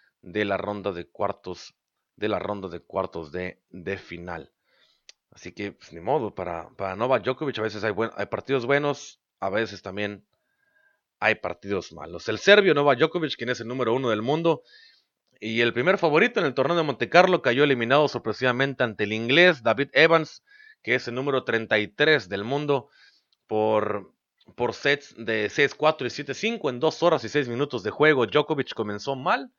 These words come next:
apático, sin energía, sin chispa, sin, sin ganas de jugar prácticamente este encuentro, y sufrió dos roturas de servicio en el cero tres inicial, y el número uno del mundo se limitó a devolver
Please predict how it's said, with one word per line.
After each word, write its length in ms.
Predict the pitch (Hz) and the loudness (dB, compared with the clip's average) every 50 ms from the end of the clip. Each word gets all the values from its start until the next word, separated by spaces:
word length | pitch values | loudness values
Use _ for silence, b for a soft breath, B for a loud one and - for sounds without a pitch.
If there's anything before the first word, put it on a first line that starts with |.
| _ _ _ _ _ _ _ | _ _ _ _ _ _ _
apático, 640 | - - - - - - - - 170 - - 127 - | -8 -8 -2 6 6 6 6 4 -8 -6 -6 -6 -4
sin 160 | - 107 104 | -4 -6 -6
energía, 500 | 101 98 92 - - 170 185 180 170 156 | -4 -4 -4 -2 0 4 6 6 6 6
sin 220 | - - 107 101 | 4 0 -10 -8
chispa, 560 | 95 - - 190 185 - - 156 147 139 - b b b b b b b b _ _ _ | -6 -4 -4 -4 -6 -4 0 0 0 0 -2 b b b b b b b b _ _ _
sin, 720 | - - - - 95 92 90 90 90 87 82 71 _ _ _ | -20 -20 -16 -14 -12 -12 -12 -12 -12 -14 -14 -16 _ _ _
sin 180 | - - 92 101 | -20 -10 -4 -2
ganas 200 | 123 143 135 104 | 0 0 0 -2
de 60 | 101 | -4
jugar 380 | - 104 107 151 175 180 - | -6 -2 2 4 4 4 2
prácticamente 640 | - 139 131 127 120 - 101 110 139 135 117 - 113 | 0 -8 -8 -8 -8 -8 -8 -6 -6 -8 -6 -6 -6
este 220 | 120 - - 113 104 | -8 -8 -8 -14 -10
encuentro, 520 | 92 - 156 160 160 160 160 151 139 b b b b b b b b b - | -2 0 0 0 2 2 0 0 0 b b b b b b b b b -6
y 160 | - 143 139 | -4 -2 -2
sufrió 400 | - 147 131 113 151 175 185 180 | -2 -6 -8 -2 0 0 2 2
dos 140 | 156 165 170 | 2 0 0
roturas 480 | 165 156 - - 156 160 165 156 143 120 | 0 -2 -4 -2 -2 0 2 2 2 2
de 80 | 120 | -2
servicio 640 | 113 - 135 117 127 147 156 143 - 160 147 139 117 - | -4 -2 -4 -2 0 -2 -2 -2 -2 0 0 0 -2 -4
en 180 | - 95 113 110 | -6 -6 -4 -2
el 240 | 110 104 101 98 92 | 0 -2 -2 -4 -4
cero 300 | - - 135 131 123 - | -2 0 0 0 0 0
tres 240 | - 147 160 - - | 2 0 0 0 0
inicial, 520 | 120 110 107 - 127 143 151 156 151 - b b b b b b b b b | -6 -8 -6 -2 4 4 4 4 4 0 b b b b b b b b b
y 140 | 104 113 117 | 0 2 2
el 100 | 117 123 | 2 2
número 260 | 135 151 143 127 131 | -2 0 2 2 2
uno 160 | 143 147 139 | 2 2 2
del 120 | 120 110 | 0 0
mundo 240 | 113 127 143 147 143 | 0 -2 -2 -2 -2
se 160 | - - 123 | -2 -2 -2
limitó 720 | 107 107 113 113 117 113 - - 175 180 165 127 - _ _ - | -2 -2 -2 -2 -4 -6 -2 2 4 4 4 4 0 _ _ -8
a 140 | - 107 | -6 -2
devolver 560 | 104 107 101 104 104 110 127 131 131 131 - | 0 0 2 2 2 6 6 4 4 4 -4